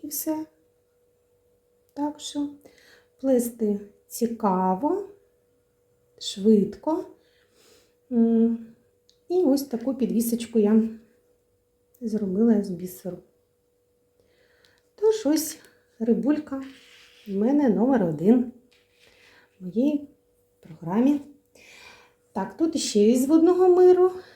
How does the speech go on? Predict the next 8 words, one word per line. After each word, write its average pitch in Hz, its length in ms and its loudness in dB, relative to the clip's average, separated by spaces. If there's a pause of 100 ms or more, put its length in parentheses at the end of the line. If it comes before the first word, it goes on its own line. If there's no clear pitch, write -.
(680)
світу. 294 600 -2 (920)
Е, 240 480 0 (160)
це 294 480 0
жабенятко. 208 1040 0 (160)
Теж 202 480 -6 (280)
плела 208 400 2
я 185 200 0
по 190 440 -2